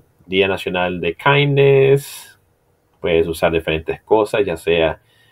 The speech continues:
ah, no sé, el No-Brainer Day, bueno, etcétera, ¿verdad? Entonces, este es, eh, parte del artículo, pero también puedes bajar el, el calendario completo en un ar-, ah, en un,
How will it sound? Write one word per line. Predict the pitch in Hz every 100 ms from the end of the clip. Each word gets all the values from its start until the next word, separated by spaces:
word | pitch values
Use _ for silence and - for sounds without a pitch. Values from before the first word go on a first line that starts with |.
| _ _ _ _ _ _ _ _
ah, | - 62
no | 78
sé, | - - - 90
el |
No-Brainer | 82 90 92 90 90
Day, | 87 87 85
bueno, | 76 67 71
etcétera, | 73 80 - -
¿verdad? | 76 80
Entonces, | 73 - 104 - 123 - _ _ _ -
este | 107 107 107 131
es, | 123 -
eh, | 117 107 107 104 101 92 - _
parte | 107 107 107
del | 107
artículo, | 98 - 147 - 143 143 139
pero | 110
también | 101 98 101
puedes | 104 104 101
bajar | 87 - 92 95 -
el, | 90 87 87 82 _ _ _ _
el | 82
calendario | - 90 87 87 90 92
completo | - 82 - 123 123 - 123
en | 110 87
un | 87 87 92 92 -
ar-, | 82 82 _ _ 85
ah, | 82 - 80 78 76
en | 87
un, | 87 90 95 92